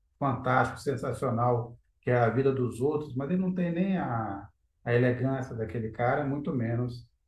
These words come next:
é, é, é, uma certa humanidade que aquele personagem, é, do fi-, desse filme A Vida dos Outros mostra, é, ao longo da, da, da sua bisbilhotagem daquele casal,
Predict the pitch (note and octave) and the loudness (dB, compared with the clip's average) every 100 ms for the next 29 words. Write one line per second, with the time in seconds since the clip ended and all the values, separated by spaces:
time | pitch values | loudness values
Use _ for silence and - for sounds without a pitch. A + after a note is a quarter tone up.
0 | _ - A#2 A2+ A2 A2 A#2 A2 A2 A2+ | _ -6 0 2 0 -2 -2 -2 0 0
1 | A2 G#2+ A#2+ C3 - C3 C#3+ C#3+ D3 A#2 | 0 -2 -4 -4 -2 -2 0 2 2 4
2 | B2 B2+ B2 G#2 - G#2+ F#2+ - A#2 F#2 | 6 8 6 2 -6 -8 -8 -10 -10 -8
3 | G#2 G2+ G#2 G#2 G#2 - _ _ _ G#2 | -8 -6 -6 -6 -10 -14 _ _ _ -4
4 | G#2+ G#2 G2+ A2+ E2+ - A2+ A2 - G#2 | -2 -2 -2 -6 -6 -8 -4 -4 -4 -4
5 | F2 A2 A2 A2 A2 A2 G2 G#2+ A2+ A#2 | -4 -4 -2 -4 -6 -6 -6 -6 -6 -4
6 | G#2+ A2+ A#2 A#2+ A2+ - _ - A2 A2+ | -4 -4 -4 -6 -6 -8 _ -8 -4 2
7 | A#2+ G#2+ A#2+ B2 A2+ G#2 G2+ G2+ G2+ G#2 | 2 4 2 2 0 -2 -2 -2 -2 -2
8 | G2+ G#2 F#2+ A#2 A2 A2 A2+ G#2+ G#2+ - | -4 -4 -2 -2 -4 -4 -2 -2 -2 0
9 | A2+ G#2+ A2 G2 A2 A#2 G#2+ F#2 G2+ G#2 | 0 0 -2 -4 -4 -2 -2 0 -2 -2
10 | G#2 G2+ | -4 -8